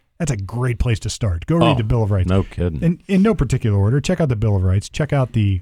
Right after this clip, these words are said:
Speaker 1: Declaration of Independence. It gives me chills to read it. Uh, check out then, just, just go whole hog and check out the Constitution and find something in the Constitution, the current version, that you don't like, and we can debate it, because, uh, if you think you're gonna rejigger it some way to make it better,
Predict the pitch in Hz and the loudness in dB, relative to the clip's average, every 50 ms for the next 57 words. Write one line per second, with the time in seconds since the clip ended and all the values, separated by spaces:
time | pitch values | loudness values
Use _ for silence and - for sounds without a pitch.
0 | - _ - 151 147 139 - 131 123 127 123 - - 117 107 117 110 95 - - | -6 _ -2 -2 0 0 0 2 2 2 2 2 2 0 2 2 2 0 0 0
1 | 127 113 98 - 110 113 123 113 120 110 - - - 135 131 113 - 120 107 110 | 0 0 0 0 0 0 0 2 0 0 0 0 0 0 0 0 0 0 0 2
2 | 107 98 101 - - - _ _ - - _ _ _ _ _ - 117 110 110 110 | 2 2 0 -2 -6 -12 _ _ -20 -20 _ _ _ _ _ -2 0 2 2 4
3 | 107 104 101 101 107 113 - - - 180 - - - - 151 139 - 143 135 131 | 4 4 2 2 0 -2 -6 -12 -18 -20 -18 -8 -4 -2 -2 0 0 0 2 2
4 | 127 131 - 110 107 135 147 135 123 113 110 107 131 135 - - - _ _ _ | 0 -2 -2 -2 0 2 2 2 2 2 2 2 0 -2 -4 -8 -16 _ _ _
5 | - 175 143 - - 151 123 - - 135 120 90 95 110 107 104 98 95 90 - | -8 -8 -4 -2 0 0 0 0 2 2 2 2 2 2 2 2 2 2 0 0
6 | - 113 107 101 95 98 - - 107 98 - - 95 - - 110 101 - - 101 | 0 -2 -2 -2 -2 -2 -2 0 0 0 0 -2 -4 -2 0 0 0 0 0 -2
7 | 92 - - - - _ _ _ - - 110 101 - - 143 147 151 151 139 - | -2 -4 -6 -12 -20 _ _ _ -2 0 0 0 0 0 0 2 2 2 2 2
8 | 139 123 - - 113 110 113 110 107 104 - - 120 110 - - 117 104 - 110 | 0 0 0 0 0 2 2 2 2 0 0 0 0 0 0 0 -2 0 0 0
9 | 110 - - - 185 139 107 98 95 90 85 85 98 98 98 - _ _ _ _ | -2 0 0 2 2 2 2 2 2 2 2 0 0 -2 -4 -8 _ _ _ _
10 | - - - 113 101 - 123 123 117 107 101 98 107 110 101 95 - - 113 - | -20 -8 -4 -4 0 2 2 2 2 2 0 0 0 0 0 0 -2 -6 -12 -6
11 | - 107 98 98 107 95 - 92 87 87 90 101 104 98 90 - - _ _ - | -2 0 2 2 2 2 2 0 0 2 2 2 2 2 0 -4 -6 _ _ -4
12 | 95 - 104 101 92 87 85 104 92 92 92 90 - - 120 104 - 113 98 85 | -2 0 0 0 0 0 0 0 0 2 0 0 0 0 -2 0 0 0 0 0
13 | 110 101 98 92 92 95 104 110 107 98 90 104 104 98 95 95 101 - - 110 | 2 2 2 2 2 2 2 2 2 2 2 0 2 2 0 0 -2 -2 -2 -2
14 | 98 95 95 98 95 101 101 92 92 82 87 104 104 110 117 107 | 0 0 2 2 2 2 2 2 0 0 0 0 0 0 0 -2